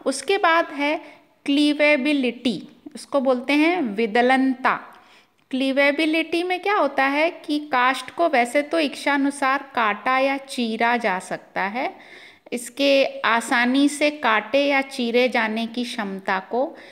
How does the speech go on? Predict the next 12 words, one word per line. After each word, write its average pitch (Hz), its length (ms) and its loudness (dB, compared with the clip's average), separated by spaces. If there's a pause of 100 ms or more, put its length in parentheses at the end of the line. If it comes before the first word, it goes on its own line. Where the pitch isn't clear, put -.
(140)
हम 208 180 -4
कहते 196 360 -6
हैं 269 460 -4
विदलनता। 214 1120 -2 (320)
मतलब 247 300 2
हम 294 280 2
जैसा 302 340 2
चाहते 226 420 -2
हैं 277 200 0
लकड़ी 262 440 -2
वैसे 240 560 -2 (360)
अपने 262 560 -2